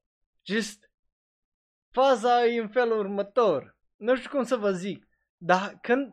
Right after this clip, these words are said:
combini, uh, Magical Girls cu urechiușe de animale și just cu personas și le dai coz,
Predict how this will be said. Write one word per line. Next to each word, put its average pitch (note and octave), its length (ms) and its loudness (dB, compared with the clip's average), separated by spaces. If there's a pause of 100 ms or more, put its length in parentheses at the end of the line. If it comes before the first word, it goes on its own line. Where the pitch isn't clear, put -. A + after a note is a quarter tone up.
(140)
combini, F#3 920 -6 (120)
uh, C#3 280 -4
Magical G3 640 -2
Girls D#3+ 580 0 (640)
cu E3 540 -4
urechiușe F#3 680 -4
de D3+ 360 -2
animale D#3+ 800 -2
și C#3 400 -12
just F#3+ 360 -10 (520)
cu - 120 -12
personas F3+ 1040 0 (600)
și - 160 -10
le D3+ 120 -2
dai F#3 320 2
coz, F3 680 -4